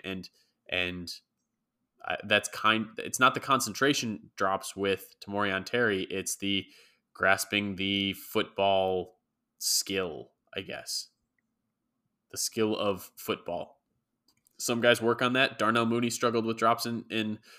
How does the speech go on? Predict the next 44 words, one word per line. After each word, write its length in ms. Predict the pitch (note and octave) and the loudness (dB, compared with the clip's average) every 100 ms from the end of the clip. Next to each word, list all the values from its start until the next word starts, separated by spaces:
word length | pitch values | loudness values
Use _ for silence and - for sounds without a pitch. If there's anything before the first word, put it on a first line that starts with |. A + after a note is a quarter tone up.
| - - _ | -20 -20 _
uh, 360 | - A2 G#2 G2+ | 2 4 4 4
in 140 | G#2+ G2+ | 0 -2
college, 340 | A2 A2+ G#2 | 2 4 2
and 80 | G2+ | 0
that's 180 | G2+ - | 0 2
why 120 | G#2 | 0
he 40 | |
slipped, 360 | G2+ G#2+ G#2 - | 2 -2 -2 -4
slipped 240 | - A2 | -2 0
down 340 | A2+ G#2+ G#2 G2 | 2 2 0 -4
draft 260 | - G#2 A2+ | 0 2 2
boards. 300 | A#2 B2+ A2+ _ | 2 0 0 _
He 120 | G2+ | -4
had 160 | F#2 | -4
one 200 | F2+ A2 | -2 -4
drop 280 | G#2 G2 G2 | 2 2 2
all 200 | - F#2+ | -2 -4
season 320 | - F#2+ F#2 | -4 -6 -8
long, 320 | F2+ F2+ C#2 - | -10 -10 -10 -8
like, 200 | F#2 - _ F#2+ | -8 -8 _ -8
best, 460 | G2+ G#2 - - - | 2 2 2 -8 -2
best 240 | A2+ A2 - | 2 2 2
rate 240 | G#2+ G#2+ | 2 2
in 160 | G2+ G2 | -2 -6
the, 240 | F#2 F2+ | -6 -6
the 140 | G2 F#2 | -6 -8
N 80 | F#2 | -8
F 160 | - | -4
L. 240 | G#2 E2 - _ _ _ - _ | -2 -2 -8 _ _ _ -20 _
So 200 | - G#2 | 0 2
it 200 | G2 G2 | 4 0
can 300 | - B2+ A#2 | 0 2 4
definitely 460 | A2 A2 G#2+ D#2+ F#2 | 2 0 -2 -6 -8
be 100 | F2+ | -10
trained, 440 | - A2 G2 F2 - - | -2 0 0 -4 -12 -4
but 280 | F#2 F2 _ - | -4 -4 _ -14
it's, 360 | - - - _ _ - | -8 -8 -8 _ _ -10
it's 180 | - - - | -8 -10 2
different 400 | A#2 - G2 F#2 | 2 4 -4 -2
when 140 | F#2+ | -4
I'm 140 | F#2 | -2
watching 520 | F#2 F#2 - F2+ F2+ F2 | 0 0 -2 -10 -10 -14
Tamorrion 480 | G2 F2+ F2 E2+ E2+ | -12 -8 -8 -10 -12
Terry. 360 | - D2 A#1 | -12 -12 -14